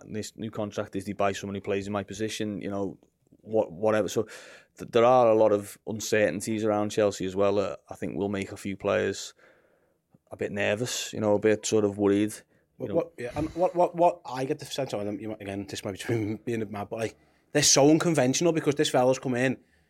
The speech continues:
Speaker 2: and they've acted so differently. Like, the logic would be, he says he's not signed a contract, so now we have to sell him because we can't afford to lose someone like this for nothing. But, like, this owner's mad. Like, I don't know. Like, d-, does
Speaker 1: Yeah.
Speaker 2: he play? Does he play by those rules? D-, does he go, "No, well, I'm,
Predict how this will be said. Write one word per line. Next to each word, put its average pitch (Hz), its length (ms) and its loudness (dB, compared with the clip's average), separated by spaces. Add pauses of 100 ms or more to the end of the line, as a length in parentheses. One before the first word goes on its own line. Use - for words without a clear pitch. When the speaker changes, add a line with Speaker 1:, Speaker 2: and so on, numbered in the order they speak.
(160)
Speaker 2:
and 131 160 0
they've 127 100 2
acted 127 300 0
so 131 400 4
differently. 131 600 -2 (260)
Like, 147 220 0 (240)
the 156 100 4
logic 147 420 4
would - 140 2
be, 147 320 8
he 147 80 -2
says 151 160 2
he's 156 100 2
not 151 120 2
signed 143 240 2
a - 20 0
contract, 117 400 -4
so 131 60 -2
now 123 160 2
we 127 80 4
have 117 100 0
to 117 60 -10
sell 110 200 -2
him 110 80 -4
because - 200 -14
we 127 60 -6
can't 113 360 -6
afford 110 560 -2 (380)
to 127 80 -2
lose 117 240 2
someone 113 240 0
like 107 120 -2
this 104 140 -4
for 117 140 -6
nothing. 110 340 -4 (420)
But, 135 60 -4
like, 143 200 0 (200)
this 165 140 4
owner's 156 260 6
mad. 147 260 2
Like, 160 120 2
I 165 60 2
don't 165 180 4
know. 147 200 8
Like, 165 320 8
d-, 147 180 -4
does 147 140 6
Speaker 1:
Yeah. - 60 6
Speaker 2:
he 151 60 6
play? 160 120 8
Does 165 120 4
he 202 80 2
play 180 160 8
by 202 180 8
those 196 180 8
rules? 165 420 8
D-, 160 140 4
does 151 160 4
he 175 100 6
go, 160 120 8
"No, 185 280 4
well, 214 360 4
I'm, 160 220 2